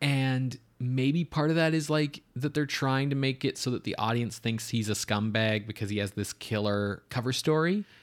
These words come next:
But honestly, even once he's revealed to be, like, a good guy and the cop, like, there's not much change in his characterization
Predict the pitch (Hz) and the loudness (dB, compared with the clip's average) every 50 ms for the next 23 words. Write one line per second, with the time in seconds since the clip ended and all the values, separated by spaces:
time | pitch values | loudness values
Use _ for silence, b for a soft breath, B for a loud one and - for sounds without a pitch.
0 | B B - 127 - - 127 127 165 214 - - 269 - - 175 160 165 165 156 | B B -2 -2 0 0 0 0 0 0 0 -2 -2 0 0 0 0 0 0 0
1 | 160 160 - - - 165 156 143 143 131 113 117 - - 123 117 123 123 117 113 | 0 0 -2 -2 0 0 2 2 2 0 -2 -4 -2 -2 0 2 2 0 0 0
2 | 110 113 113 107 101 95 104 95 - 180 - - 110 107 104 101 98 92 95 98 | 0 0 2 2 2 0 0 0 0 0 2 4 4 4 4 4 2 0 -2 -4
3 | - - 170 165 127 110 101 - - - - - 110 110 107 104 - - - - | -2 0 2 2 4 2 0 -2 -4 -12 -10 -4 0 0 0 0 -2 -6 -14 -20
4 | - _ _ _ 123 139 135 151 170 - 120 123 - - - - 123 120 120 110 | -20 _ _ _ 0 2 2 2 2 2 0 0 -2 -2 -2 0 0 2 2 2
5 | 101 98 95 - - - 107 101 98 101 - - - 110 104 - - 95 98 107 | 2 0 -2 -4 -4 -2 -2 -2 0 -2 -4 0 0 0 0 2 0 0 2 2
6 | 143 165 151 - - 107 104 101 | 2 2 2 0 0 -2 -2 -4